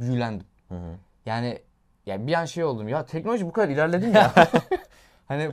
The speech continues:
Speaker 1: "Bunu burada oynayabiliyor muyum ben?" noktasına
Speaker 2: Hı hı.
Speaker 1: geldim. Gerçekten güzel. Hani söylediğim eksi, hani Steam Deck'le karşılaştırma öyle çok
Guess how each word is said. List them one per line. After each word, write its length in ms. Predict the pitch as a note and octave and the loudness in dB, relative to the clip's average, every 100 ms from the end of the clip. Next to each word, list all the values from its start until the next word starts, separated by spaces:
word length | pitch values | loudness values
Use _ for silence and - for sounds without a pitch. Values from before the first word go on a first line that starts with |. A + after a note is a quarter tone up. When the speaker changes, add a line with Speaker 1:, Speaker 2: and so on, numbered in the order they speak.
| B2 | -4
Speaker 1:
"Bunu 240 | C3+ G#3+ | 0 0
burada 140 | G#3+ A3 | 4 4
oynayabiliyor 460 | F#3+ F#3 F3+ B3+ | 4 2 0 -2
muyum 200 | G#3+ F3+ | -4 0
ben?" 160 | F#3 F3+ | 0 0
noktasına 380 | E3+ F3 F3 G3 | -4 -6 -6 -4
Speaker 2:
Hı 40 | |
hı. 20 | |
Speaker 1:
geldim. 300 | F3+ F3 G3 | -2 -4 -2
Gerçekten 640 | D#3 F3+ - F#3 C#3 C3+ C3 | 4 4 2 -8 -6 -6 -6
güzel. 240 | C#3 F#3+ | -6 -4
Hani 160 | D3+ C#3 | -6 -6
söylediğim 520 | - D3 D3 D#3 D3+ | -6 -6 -6 -6 -8
eksi, 480 | C#3 - - D3 F#2+ | -10 -10 -8 -8 -8
hani 140 | G#2+ | -10
Steam 280 | G#2 - B2 | -14 -10 -8
Deck'le 240 | A#2+ A#2+ - | -8 -10 -8
karşılaştırma 640 | A#2 A#2 A#2+ - A#2+ A#2 | -8 -8 -12 -10 -10 -6
öyle 200 | A#2+ B2 | -8 -8
çok 160 | - | -18